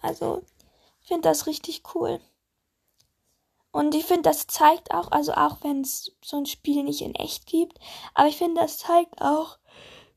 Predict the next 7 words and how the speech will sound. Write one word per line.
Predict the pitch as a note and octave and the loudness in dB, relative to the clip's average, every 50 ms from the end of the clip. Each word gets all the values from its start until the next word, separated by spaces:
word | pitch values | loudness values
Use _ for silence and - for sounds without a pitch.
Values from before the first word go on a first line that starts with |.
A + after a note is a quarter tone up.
| _ | _
wie | - E4+ D#4+ | 0 2 4
gefährlich | E4+ D#4+ D#4 - - E4+ E4+ E4 D#4+ D4+ D#4 E4 - | 4 2 0 0 0 2 4 4 6 4 2 0 2
so | - C#4+ | 2 2
eine | C4+ C4+ C#4 C#4+ | 4 4 2 2
Computerspiele | D4 - D#4 D4 D4 - - C#4+ C#4+ C4+ C#4 D4 D4 C#4+ - - - D4+ C#4+ C#4+ C#4+ C#4 C#4 C#4 | 0 0 -2 -2 -2 2 4 4 4 6 4 2 2 2 0 0 2 2 2 4 2 0 0 2
sind. | C#4 C#4+ C#4 C#4 C#4 C4 - _ _ _ - - _ _ _ _ _ _ _ _ _ _ _ _ _ - | 2 2 2 0 -2 -4 -8 _ _ _ -20 -20 _ _ _ _ _ _ _ _ _ _ _ _ _ -8
Äh, | A#4 - D#4 D#4+ D#4+ D#4 D#4 D#4 D#4 | -2 0 2 4 4 4 4 2 0